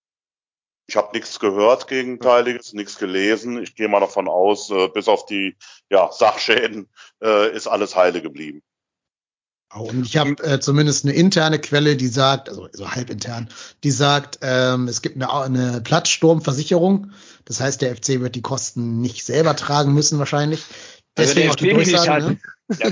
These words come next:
Speaker 2: Also deswegen
Speaker 4: kann
Speaker 2: auch die
Speaker 4: ich ja alles
Speaker 2: Durchsagen, weil
Speaker 4: wunderbar.
Speaker 2: die musst du machen in der Police. Deswegen musst du auch diese Zäune dahin stellen. Das ist so wie,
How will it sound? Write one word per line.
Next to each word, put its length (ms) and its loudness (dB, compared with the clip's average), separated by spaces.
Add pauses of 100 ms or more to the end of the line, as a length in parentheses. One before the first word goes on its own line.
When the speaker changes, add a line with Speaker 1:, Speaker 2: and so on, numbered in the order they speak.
Speaker 2:
Also 140 0
deswegen 300 0
Speaker 4:
kann 100 2
Speaker 2:
auch 40 0
die 60 -2
Speaker 4:
ich 60 -10
ja 80 0
alles 140 2
Speaker 2:
Durchsagen, 360 0
weil 120 -4
Speaker 4:
wunderbar. 100 -10
Speaker 2:
die 80 -8
musst 240 -4
du 80 -2
machen 320 -2
in 160 -6
der 100 -2
Police. 520 -6 (440)
Deswegen 240 -6
musst 160 -2
du 60 2
auch 40 2
diese 200 -6
Zäune 340 2
dahin 220 -2
stellen. 320 -2
Das 100 -4
ist 120 -4
so 180 -2
wie, 240 -2